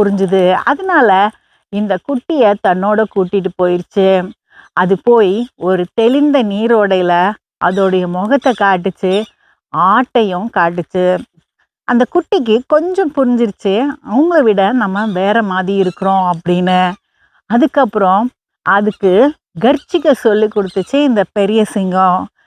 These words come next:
ரொம்ப நாள் கஷ்டப்பட்டு கஷ்டப்பட்டு ஆட்டுக்குட்டி மாதிரி கத்தாம கர்ஜனை வந்தது அந்த சிங்கக்குட்டிக்கு. அதுக்கப்புறம்தான் இந்த குட்டி சிங்கத்துக்கு புரிஞ்சுது, "நான் ஒரு சிங்கம்" அப்படின்னு.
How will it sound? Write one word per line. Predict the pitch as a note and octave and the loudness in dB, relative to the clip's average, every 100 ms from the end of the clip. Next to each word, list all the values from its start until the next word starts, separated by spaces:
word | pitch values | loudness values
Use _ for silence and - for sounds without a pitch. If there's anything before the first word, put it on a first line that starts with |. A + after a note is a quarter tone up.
| _ _ | _ _
ரொம்ப | F3 F3 F#3+ | -12 -6 -4
நாள் | G#3 G#3+ A#3+ C#4 D#4+ | 0 2 2 2 2
கஷ்டப்பட்டு | - A#3+ - C#4+ B3 A#3 G#3+ | 0 -4 -4 -6 -4 -4 -6
கஷ்டப்பட்டு | G3+ G3 - B3+ A3 G#3 - F#3+ G3+ G#3 _ _ _ - | -6 -8 -4 -2 0 -2 0 0 0 -4 _ _ _ -4
ஆட்டுக்குட்டி | E3+ B3 - B3+ A3 G#3 | 0 0 -2 -4 -4 -4
மாதிரி | F#3+ F#3+ G#3+ G3 | -4 -4 -6 -4
கத்தாம | F#3 F3+ G3+ F#3 F3 F3 G#3 G#3+ _ - | -6 -4 -2 -2 -2 -4 -4 -8 _ -6
கர்ஜனை | D#3+ G#3 G3+ D4 C#4 | -2 0 0 2 2
வந்தது | A#3+ G3+ F3+ F3 G3 A#3 | 2 0 0 0 0 0
அந்த | F#3+ F#3+ F#3 | -2 -4 -6
சிங்கக்குட்டிக்கு. | F#3+ F#3+ F#3 G3+ E3 F3 - F#3 F3+ F3+ - _ _ _ _ - | -6 -4 -4 -4 -4 -6 0 0 0 -2 -10 _ _ _ _ -8
அதுக்கப்புறம்தான் | F#3 A#3 B3 G3 G#3 F#3+ F3+ F3 F3 G#3 _ _ | -6 -2 -2 -2 -2 0 0 0 0 -6 _ _
இந்த | - G3 F3+ F3+ G3 B3 _ | -6 -2 0 2 2 -2 _
குட்டி | D#4+ - D4 | -8 -4 -4
சிங்கத்துக்கு | B3 G#3+ F#3+ F#3 G3+ - G3+ | -2 -2 -4 -2 -4 -2 0
புரிஞ்சுது, | A3 G#3+ F#3 F#3 G3+ G#3+ _ _ | 2 2 2 2 0 -4 _ _
"நான் | - E3+ G#3+ | -4 -2 0
ஒரு | G#3+ F3+ E3+ G#3+ - _ | 0 0 0 -2 -6 _
சிங்கம்" | F#3 F3+ F3 F3 D#3 E3 | -8 -4 0 0 0 -2
அப்படின்னு. | D#3+ F3 F3 F3 F3+ | -2 -4 -2 -2 -2